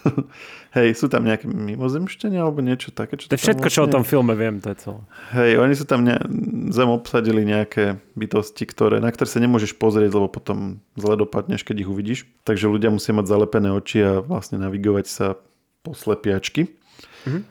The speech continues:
Speaker 1: No a vyjde, vyjde taký spin-off z tohto Bird Box Barcelona. Tam už Sandra nehrá, hrá tam, hrajú tam iní herci. A je to z toho istého univerza. Takže som zvedavý.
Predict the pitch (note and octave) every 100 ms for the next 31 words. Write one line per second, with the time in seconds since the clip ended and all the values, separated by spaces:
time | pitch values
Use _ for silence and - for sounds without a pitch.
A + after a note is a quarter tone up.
0 | _ _ - B2 B2+ B2 A#2+ B2+ B2 G3
1 | B2 B2 A#2+ A#2 - A#2+ - A#2 A2 G2+
2 | - G#2 - G#2 G2 G2+ A2 G#2 G#2 -
3 | G#2 G#2 - G#2+ G#2 G#2 A#2+ A2 G#2 -
4 | G#2+ G2+ G2+ G2 A2+ A#2 A2 G#2+ G2+ -
5 | G2+ G#2 G2+ A2+ B2 A2+ A2 - A#2+ -
6 | - - _ _ _ _ G#2+ G#2+ G#2 G#2
7 | A2 - _ _ _ _ _ F#3+ G#2 G#2
8 | G2 - G2+ G2+ - G#2 G2 G#2 G2+ G2+
9 | G2 G2 - _ _ _ - G2+ G2 G2
10 | _ _ _ _ _ A2 G2+ G#2 A2+ A#2